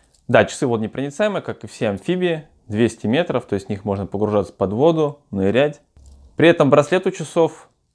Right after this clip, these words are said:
также из нержавейки, но он не литой, и он, честно говоря, здесь вообще отвратительный, потому что он очень сильно шумит. Вот смотрите, при движении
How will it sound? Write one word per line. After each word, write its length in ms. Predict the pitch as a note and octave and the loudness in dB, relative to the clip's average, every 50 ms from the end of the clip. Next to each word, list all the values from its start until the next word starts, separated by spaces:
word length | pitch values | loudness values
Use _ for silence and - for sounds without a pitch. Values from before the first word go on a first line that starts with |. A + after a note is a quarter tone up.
| _ _ | _ _
также 300 | - A#2+ G#2 F2+ G2+ F#2+ | 2 2 2 2 -2 -4
из 80 | F2+ | -4
нержавейки, 520 | G#2 G#2 G2+ - C#3+ E3+ G3 G#3+ G#3 - C3+ | -4 -6 -4 -4 -4 -4 -4 -6 -6 -8 -8
но 320 | A#2 B2 D3 E3+ E3 - - | -6 -6 -4 -6 -6 -6 -6
он 240 | C3+ C#3 C3+ A#2 A2+ | -4 -2 -2 0 0
не 80 | A#2 A2+ | 0 0
литой, 560 | A2 A2 G#2 - - G2+ B2 D#3 F#3+ F#3+ - _ _ _ _ | 0 -2 -2 0 0 2 2 2 0 -4 -8 _ _ _ _
и 420 | - - C3+ E3 F3 E3 - - _ | -6 -4 -2 0 0 -2 -2 -4 _
он, 280 | - B2 C#3+ D3+ D3 C3 | -2 0 0 0 0 -2
честно 240 | - A#2+ - - A2 | -4 -6 -4 0 2
говоря, 180 | A2 A2 A2 | 4 6 6
здесь 220 | G#2 G2+ G2 - - | 4 4 0 -2 -2
вообще 240 | A2 G#2+ - - - | -4 -2 -2 -4 -4
отвратительный, 720 | - A2+ A#2 A2+ - G2 E2+ - G#2+ A2+ D3 F#3+ F#3+ - _ _ _ _ _ _ _ _ _ _ | 0 0 -2 0 0 -6 -6 -4 -6 -6 -4 -6 -8 -10 _ _ _ _ _ _ _ _ _ _
потому 300 | _ - - G#2+ G#2+ A2 | _ -8 -4 -2 -2 -2
что 180 | G#2+ - - - | -2 -2 -6 -6
он 220 | - - A#2 A2 - - | -2 -2 -2 -2 2 0
очень 260 | A#2 G#2 - G#2+ F#2 | 0 0 0 -6 -8
сильно 300 | - - A#2 G#2 G2 F#2+ | -6 -4 -4 -2 -2 -4
шумит. 340 | - - B2+ D3 F#3 F#3+ - | -6 -4 -4 -2 -2 -2 -2
Вот 140 | A2 G2 | -4 -4
смотрите, 320 | - - A2 G#2+ G2+ F#2 - | -2 -2 -2 -2 -2 -4 -4
при 100 | - G2+ | -6 -4
движении 560 | F#2+ G2+ G#2 B2 D#3+ E3+ D3+ C3 - - | -2 -2 -2 -2 -2 0 0 -2 -4 -4